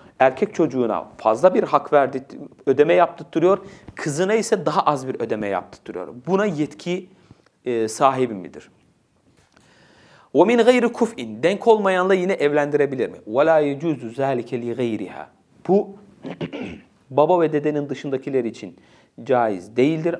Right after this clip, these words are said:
ama baba ve dede bu evliliği yaptırabilir. Yani şöyle düşünün. Şimdi iyi bir gelin adayı gelmiştir. Baba oğlunu evlendirecektir.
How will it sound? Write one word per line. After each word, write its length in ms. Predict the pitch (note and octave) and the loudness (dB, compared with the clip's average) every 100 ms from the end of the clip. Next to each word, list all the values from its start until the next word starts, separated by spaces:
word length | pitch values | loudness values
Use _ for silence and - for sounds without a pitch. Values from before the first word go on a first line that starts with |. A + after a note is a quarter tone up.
| - | -8
ama 360 | B2 G#2+ - | -10 -10 -4
baba 320 | A#2 A#2 D3+ | -2 0 -2
ve 200 | B2 G2 | -2 -6
dede 320 | B2 B2+ A#2 C#3+ | -6 -4 -4 -4
bu 100 | E3 | -4
evliliği 460 | - - G#2+ C3+ | -6 -8 -8 -10
yaptırabilir. 640 | A#2 F#2+ - G2 F#2 F2+ E2 - - - - | -12 -14 -16 -16 -14 -16 -18 -20 -20 -12 -8
Yani 220 | E3 B2+ | -6 -6
şöyle 300 | G#2+ F3 A2+ | -2 -2 -2
düşünün. 300 | G#2+ F#2+ C3+ - - - _ | -10 -12 -14 -14 -20 -20 _
Şimdi 260 | - F#3+ D#3 - _ _ | -12 -8 -8 -12 _ _
iyi 180 | G#3 G3+ | -2 0
bir 180 | F#3 F#3+ - _ - A#2 B2+ C3+ B2 | 0 -4 -8 _ -18 -16 -14 -12 -2
gelin 240 | C#3 F3+ | 0 0
adayı 320 | D#3+ C3 G2+ | -2 -2 -4
gelmiştir. 640 | G2 G2 F#2 F#2+ - E3 - - _ _ _ _ | -4 -8 -8 -12 -8 -8 -8 -20 _ _ _ _
Baba 220 | D3+ D#3 | 0 4
oğlunu 320 | D#3+ D3+ D3 D3+ | 6 4 4 2
evlendirecektir. 1000 | C#3+ C#3+ D3 D3+ D3 C#3 - A#2 C3 | 2 0 0 -2 -2 -6 -8 -10 -10